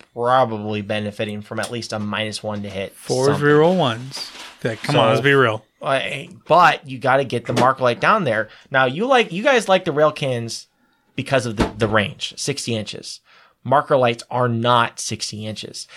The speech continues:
Speaker 1: Now, there are still ways, like I mentioned earlier in this podcast, to get marker lights that far away. But the, the typical units that are giving the marker lights, the, the Firesight, the, the Firesight marksmen,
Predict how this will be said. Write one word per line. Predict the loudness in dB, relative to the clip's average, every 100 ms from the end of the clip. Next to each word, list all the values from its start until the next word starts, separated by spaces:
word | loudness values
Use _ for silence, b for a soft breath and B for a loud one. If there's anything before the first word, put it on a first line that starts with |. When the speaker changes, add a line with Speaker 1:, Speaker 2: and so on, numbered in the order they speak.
| B
Speaker 1:
Now, | 2 4 4
there | 4
are | 4 4
still | 2 2
ways, | 4 4 2 -2
like | -4
I |
mentioned | -4 -4 -6 -6
earlier | -6
in | -4
this | -6
podcast, | -2 -2 0 -2 -2 -4
to | -10
get | -10 -2 -2 -2 -8 -4 0
marker | 0 0
lights | -4 -4 -2
that | -2 -2
far | 0 0
away. | 2 -2 -2 -6 _ _ B B B B
But | 2 4 2 -2 _ _ _ _ _ _ -8
the, | -8 -8
the | -12 -10
typical | -6 -4 -4 -2 -2 -2 -4
units | -6 -6 -4
that | -4
are | -2
giving | -2 -2
the | 0
marker | 0 0
lights, | 0 0 0 -8 -16 b b b
the, | -4 0 0 0 -4 -6
the | -4 -2 -4 -6
Firesight, | 0 0 0 -2 -4 _ _ _
the, | -12 -10 -10
the | -14
Firesight | -2 2 4 2 0 -2 -4
marksmen, | -4 -4 -4 -6 -6 -6 -8